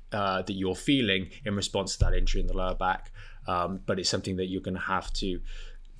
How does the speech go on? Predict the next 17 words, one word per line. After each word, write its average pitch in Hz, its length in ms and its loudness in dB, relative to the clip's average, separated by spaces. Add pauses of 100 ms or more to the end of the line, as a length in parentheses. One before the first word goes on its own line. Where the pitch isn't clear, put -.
(180)
academically 113 680 4
distinguish 104 840 2 (120)
and 98 140 0
say, 104 160 2
"Look, 104 180 2
I've 101 160 0
been 117 200 0
through 98 200 -2
a 92 60 2
long 92 140 -2
walk, 95 220 -2
my 104 100 2
legs 127 260 4
are 95 100 2
achy, 92 360 0 (240)
these 117 280 4
should 107 380 4